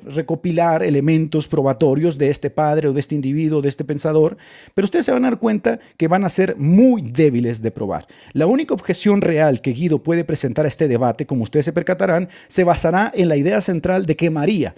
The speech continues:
por ser la madre de Jesús, es una excepción a la regla de las premisas que yo he presentado. Y para ello Guido nos va a ofrecer ciertas ideas que me voy a dar el, el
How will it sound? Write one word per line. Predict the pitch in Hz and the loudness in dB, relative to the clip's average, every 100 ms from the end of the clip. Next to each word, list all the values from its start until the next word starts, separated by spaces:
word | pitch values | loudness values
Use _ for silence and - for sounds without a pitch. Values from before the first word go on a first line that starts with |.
| - | -10
por | - 147 | -2 0
ser | - 196 | 0 0
la | 165 | 2
madre | 131 196 202 | 0 0 0
de | 190 | -2
Jesús, | 185 165 220 220 - - | -2 -2 -2 -4 -8 -6
es | - 185 190 | 0 2 2
una | |
excepción | 180 156 - - 247 269 | 0 -2 -4 -2 -2 0
a | |
la | 233 | 2
regla | 175 170 147 139 | 2 0 0 0
de | |
las | 131 - | -2 -2
premisas | 131 143 147 - | -2 -2 -2 -2
que | |
yo | 123 127 | 0 0
he | |
presentado. | 123 - 98 87 62 - - - | -2 -4 -6 -4 -6 -10 -14 -6
Y | 254 | -2
para | - 202 | 0 0
ello | 226 220 | 0 0
Guido | 185 226 | 0 0
nos | 165 147 | 0 0
va | |
a | |
ofrecer | 180 156 - 160 | 0 0 0 0
ciertas | - 143 - 123 | 0 -2 -2 -4
ideas | 123 113 131 175 - | -2 2 2 0 -4
que | - 226 240 - | 0 0 -2 -6
me | 165 | -2
voy | 175 | -2
a | |
dar | 185 - 147 156 - | -2 -4 -2 -2 -2
el, | 143 139 135 | -2 -2 -2
el | 131 131 127 | -4 -2 -4